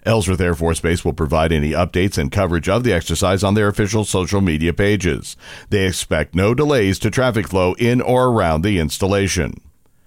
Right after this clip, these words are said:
Rapid City Mayor Jason Salomon is taking steps to address homelessness in the city.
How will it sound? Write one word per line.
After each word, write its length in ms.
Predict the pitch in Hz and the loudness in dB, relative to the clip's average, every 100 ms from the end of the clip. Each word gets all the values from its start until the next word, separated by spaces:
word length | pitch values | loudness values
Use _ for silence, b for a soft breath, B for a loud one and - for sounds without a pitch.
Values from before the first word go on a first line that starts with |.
| _ _ _ _ _ _ - | _ _ _ _ _ _ -2
Rapid 280 | 117 147 127 | 0 0 0
City 200 | 147 135 | 0 2
Mayor 280 | 123 110 | 2 2
Jason 400 | 92 120 135 123 | 2 0 0 0
Salomon 500 | 107 135 139 131 104 | 0 0 2 2 2
is 140 | 110 101 | 2 0
taking 320 | 123 107 104 | 0 0 0
steps 340 | - 117 120 | 0 -2 0
to 140 | - 104 | 0 0
address 320 | 85 107 98 | 2 0 2
homelessness 580 | 101 127 135 - 82 78 | 0 2 0 0 -2 -2
in 140 | 71 | -2
the 80 | 67 | -2
city. 400 | - 69 82 | -4 -2 0